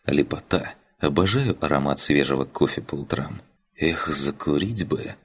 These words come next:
Но игра яростно боролась за аудиторию, и дабы получить статус двенадцать плюс, создателям пришлось отказаться от ввода сигарет. Хорошо, хоть алкогольное лобби смогло утопить схожий закон по спиртному, и возможность выпить кружечку пива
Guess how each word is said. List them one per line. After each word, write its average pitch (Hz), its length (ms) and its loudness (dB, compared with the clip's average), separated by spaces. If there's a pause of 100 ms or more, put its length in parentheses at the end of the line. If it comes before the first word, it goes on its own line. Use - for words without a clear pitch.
(240)
Но 73 220 2
игра 87 220 2
яростно 85 500 2
боролась 80 360 4
за 71 200 2
аудиторию, 76 840 0
и 78 80 -4
дабы 76 300 2
получить 78 400 0
статус 76 400 0
двенадцать 76 640 -2
плюс, 82 360 4 (140)
создателям 85 640 2
пришлось 80 400 2
отказаться 90 760 0
от 73 300 -4
ввода 69 400 0
сигарет. - 720 -2 (260)
Хорошо, 85 420 4
хоть - 280 0
алкогольное 98 760 4
лобби 71 480 2
смогло 73 460 2
утопить 73 440 -2
схожий 71 380 2
закон 71 400 0
по - 80 -2
спиртному, 76 720 -2 (160)
и - 80 4
возможность 82 600 4
выпить 80 280 0
кружечку 80 480 2
пива 82 460 -2